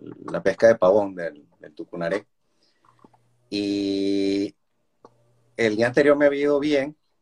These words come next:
en, en otro sitio pescando bass, y dije, "Oye, me voy a tomar el día libre y quiero sacar un pavón.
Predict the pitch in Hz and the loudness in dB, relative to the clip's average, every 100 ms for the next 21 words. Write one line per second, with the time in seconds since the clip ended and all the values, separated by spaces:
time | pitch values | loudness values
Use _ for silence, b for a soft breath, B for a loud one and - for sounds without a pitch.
0 | _ - 92 90 90 92 92 110 117 120 | _ -16 -12 -12 -8 -6 -4 -6 -6 -4
1 | 123 107 - 110 123 120 117 117 131 101 | -2 -2 -2 0 4 4 4 -2 -2 -2
2 | 95 117 104 107 113 117 117 120 110 113 | -2 -2 0 0 0 2 0 0 -4 -4
3 | 107 107 110 95 98 98 92 85 | -4 -4 -2 -2 -2 0 -2 -4